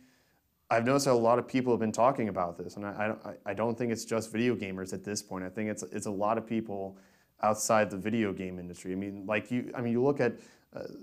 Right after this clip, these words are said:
um, I have an article pulled up here. Um, there were actually some lawmakers who, who wrote a letter to Blizzard stating their, stating their, quote, "deep concern" over the, uh, over the decisions they made to, to, to punish the streamer,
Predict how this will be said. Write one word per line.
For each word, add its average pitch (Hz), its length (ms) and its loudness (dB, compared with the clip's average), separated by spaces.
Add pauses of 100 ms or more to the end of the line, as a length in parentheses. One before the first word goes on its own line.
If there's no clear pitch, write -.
(400)
um, 104 160 0
I 117 40 4
have 131 100 6
an 135 60 2
article 123 340 4
pulled 101 240 -2
up 95 160 2
here. 101 380 0
Um, 95 440 0 (220)
there 123 80 2
were 117 80 6
actually 123 180 4
some 117 160 0
lawmakers 110 720 2
who, 107 300 -2
who 104 140 -6
wrote 117 240 2
a 120 60 4
letter 101 540 2 (380)
to 110 260 0
Blizzard 98 600 -2
stating 107 420 0
their, 101 460 -2
stating 107 340 -4
their, 101 140 -4
quote, 110 440 2 (240)
"deep 123 220 0
concern" 110 640 -2
over 101 260 2
the, 104 240 0
uh, 98 260 6 (520)
over 113 180 2
the 110 140 2
decisions 123 400 0
they 104 100 -4
made 95 280 -2
to, 104 100 -4
to, 98 180 -10 (140)
to - 80 -10
punish 104 440 -4
the 107 140 -8
streamer, 98 720 -4